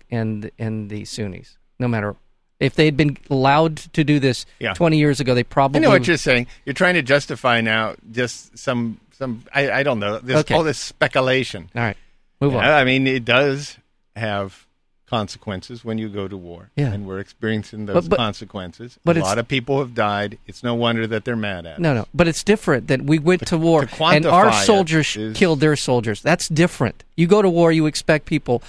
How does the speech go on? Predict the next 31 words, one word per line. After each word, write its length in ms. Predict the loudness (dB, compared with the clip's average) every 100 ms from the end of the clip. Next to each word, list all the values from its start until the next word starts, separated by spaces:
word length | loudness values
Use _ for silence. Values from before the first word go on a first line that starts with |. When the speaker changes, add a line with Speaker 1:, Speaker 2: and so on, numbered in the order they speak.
| 0
Speaker 1:
they're 160 | 2
going 260 | 2 2 2
to 80 | 2
die. 240 | 2 2
The 80 | 0
bad 300 | 2 2 4
guy, 120 | 2 -2 -6 -4
the 80 | 0
guys 280 | 4 2 2
you 60 |
s-, 160 | -2 -4 -8
see 280 | -4 0 0
as 80 |
the 80 | 0
bad 240 | 2 2 2
guys, 240 | 0 0
the 120 | -2
soldiers 500 | -2 2 2 2 0
on 100 | 2
the 80 | 2
other 80 | 0
side, 200 | -2 -6 -8 -2
usually 460 | 2 2 2 0 -2 0
that's 240 | 2 2
who 80 | 0
dies. 340 | 2 0 -2 -10 -20 _
Now, 200 | 2 2
anymore 600 | 4 2 4 4 4 4
in, 260 | 2 0 0
in 240 | 0 -2 0
war 400 | -2 -2 -2